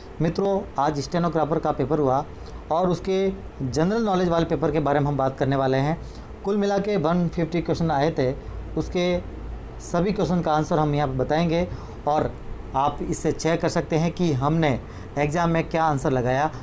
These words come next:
क्या हमारा सही है या गलत है। तो मित्रों देखिए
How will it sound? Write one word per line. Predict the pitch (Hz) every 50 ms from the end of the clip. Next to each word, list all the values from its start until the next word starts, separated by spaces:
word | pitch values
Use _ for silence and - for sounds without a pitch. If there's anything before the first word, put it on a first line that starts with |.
| - - -
क्या | 165 156 139
हमारा | 131 135 139 143 135
सही | 135 - 143 143 139
है | 147 156 156 - - - - -
या | 151 147
गलत | 131 139 135 131 -
है। | 113 113 127 - - - - -
तो | 202
मित्रों | 196 196 196 208 185 170
देखिए | 185 185 185 - 190 202